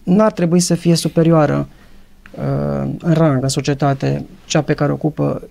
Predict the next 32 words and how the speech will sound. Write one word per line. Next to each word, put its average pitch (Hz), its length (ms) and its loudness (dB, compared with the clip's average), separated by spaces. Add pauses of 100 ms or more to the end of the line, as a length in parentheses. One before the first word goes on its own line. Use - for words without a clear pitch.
Iosif, 151 440 0
care 175 160 2
era 170 80 4
și 170 140 2
membru 175 300 4
al 160 100 4
Sinedrinului. 135 540 0
Deci 175 160 0
se - 140 -2
vede 170 240 2
disprețul 165 500 0
pe 139 120 -6
care 143 260 -2
l-au, 147 260 0
aveau 156 200 0
romanii 147 320 2
pentru 147 260 -4
iudei, 139 240 -4
ceea 214 200 -2
ce 196 80 -2
era 190 100 2
răutate. 185 480 0 (500)
A 143 140 2
doua 226 440 4
explicație 196 720 -2 (520)
ține 196 300 2
chiar 196 280 4
de, 160 680 2 (840)
de 160 100 2
supliciile 170 600 0
în 143 100 0
sine. 131 400 -4